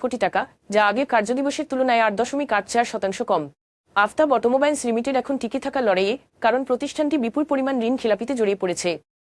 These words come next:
ঋণদাতা ব্যাংকগুলো এখন জামানত বিক্রির জন্য নিলামে বিজ্ঞপ্তি দিচ্ছে এবং পাওনা আদায় আদালতে শরণাপন্ন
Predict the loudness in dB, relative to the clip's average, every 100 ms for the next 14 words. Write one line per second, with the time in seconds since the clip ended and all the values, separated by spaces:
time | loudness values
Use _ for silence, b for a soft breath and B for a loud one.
0 | _ _ -2 0 2 2 2 2 0 -2
1 | 0 0 0 0 0 0 -2 -4 -4 -4
2 | -2 -2 0 0 0 0 -2 -2 -2 -2
3 | -4 -4 0 0 0 2 2 4 4 4
4 | 4 2 -2 -4 -4 -2 0 0